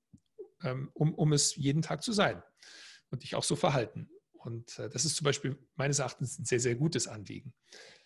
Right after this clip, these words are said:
Ein anderes ist, und da bin ich mir sicher, das ist zum Beispiel eines, das dir bestimmt im Herzen liegt, ist, äh, Menschen zu inspirieren, zu befähigen, ihr Leben wieder in die eigenen Hände zu nehmen.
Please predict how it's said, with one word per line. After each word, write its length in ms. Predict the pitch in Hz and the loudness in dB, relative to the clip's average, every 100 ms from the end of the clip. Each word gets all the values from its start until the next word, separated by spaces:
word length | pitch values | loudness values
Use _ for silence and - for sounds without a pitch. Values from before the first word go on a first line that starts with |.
| _ _ - | _ _ -8
Ein 80 | 147 | -2
anderes 400 | 131 175 170 - | 4 8 8 10
ist, 320 | 185 - - | 8 10 8
und 120 | 135 | 6
da 60 | 123 | 4
bin 280 | 135 - 135 | 2 0 -2
ich 200 | - 135 | 0 2
mir 140 | 135 | 2
sicher, 240 | 147 139 | 4 2
das 160 | 127 120 | 0 0
ist 100 | 127 | 0
zum 120 | 135 | 0
Beispiel 320 | 123 - 143 | -2 -2 -4
eines, 320 | 131 123 117 - | -4 -2 -2 -2
das 140 | - | -2
dir 220 | - 175 | 4 4
bestimmt 300 | 170 - 170 | 4 2 0
im 100 | 147 | 0
Herzen 320 | 131 143 - | 0 -2 -2
liegt, 220 | 135 139 - | -2 -4 -2
ist, 320 | 131 - - - - _ _ _ _ - | 0 0 -2 -10 -20 _ _ _ _ -12
äh, 200 | - 117 - | -6 -6 0
Menschen 320 | 139 170 214 | 2 4 4
zu 120 | - | 4
inspirieren, 600 | 175 - 202 233 139 98 - | 4 6 6 8 8 6 -6
zu 140 | - 127 | -4 -2
befähigen, 640 | 127 - 175 190 139 127 | 0 2 4 6 4 0
ihr 180 | - 131 | 0 4
Leben 420 | 143 143 147 - | 4 2 0 -2
wieder 200 | 156 143 | 4 6
in 60 | 139 | 6
die 120 | 156 | 2
eigenen 280 | 135 139 110 | 2 0 -2
Hände 220 | 110 98 | -6 -4
zu 160 | - | -6
nehmen. 300 | 90 95 92 | -6 -8 -12